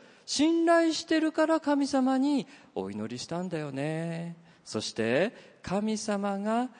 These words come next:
この人っていう人を見つけることができますようにって、そういうふうにね、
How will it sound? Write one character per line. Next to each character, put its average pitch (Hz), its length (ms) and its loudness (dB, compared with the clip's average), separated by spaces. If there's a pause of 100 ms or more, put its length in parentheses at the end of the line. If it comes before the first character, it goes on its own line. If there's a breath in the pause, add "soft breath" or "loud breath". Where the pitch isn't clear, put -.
(220 loud breath)
こ 107 180 -4
の 196 200 2
人 302 320 0
っ 294 40 -6
て - 280 -4
い 254 80 2
う 262 140 2
人 285 500 2
を 185 100 0 (800 loud breath)
見 98 100 -8
つ - 160 -10
け 117 160 0
る 123 80 -6
こ 131 140 -6
と 143 160 -4
が 147 100 -2
で 139 160 -4
き 175 180 -8
ま 180 220 -4
す - 160 -10
よ 190 380 -2
う 185 40 -6
に 226 340 2
っ 262 40 0
て、 - 460 -6 (240)
そ 117 540 -4
う 170 40 -4
い 190 220 -4
う 202 40 -4
ふ 196 120 -6
う 208 120 -4
に 104 160 -6
ね、 104 460 -2